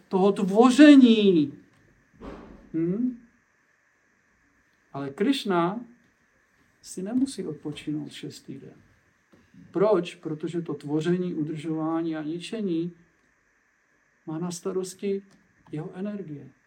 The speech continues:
On sám si jenom užívá. Takže nejdříve musíme pochopit, kdo Bůh je a co od něj očekávat. A potom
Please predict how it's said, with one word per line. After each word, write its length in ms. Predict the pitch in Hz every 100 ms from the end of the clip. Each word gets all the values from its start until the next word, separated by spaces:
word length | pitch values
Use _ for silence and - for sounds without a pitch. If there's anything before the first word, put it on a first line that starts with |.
| _ _ _ _
On 120 | 151 151
sám 260 | 160 165
si 160 | 160 165
jenom 300 | 160 165 156
užívá. 440 | 147 143 151 - - _ _ _ _ _ _ _ _ -
Takže 220 | 139 156
nejdříve 340 | 190 196 208
musíme 340 | 208 175 220 202
pochopit, 840 | - 208 262 254 160 156 180 - _ _ _
kdo 240 | 151 180
Bůh 320 | 185 226 226 190
je 280 | 185 196 - _ _ _
a 80 | -
co 180 | - 170
od 180 | 160
něj 140 | 165 165
očekávat. 720 | 156 180 170 151 139 139 - _ _ _ _ _ _ _ _ _ _ _ _ _ _ _ _ _
A 40 | -
potom 560 | 196 214 202 185 196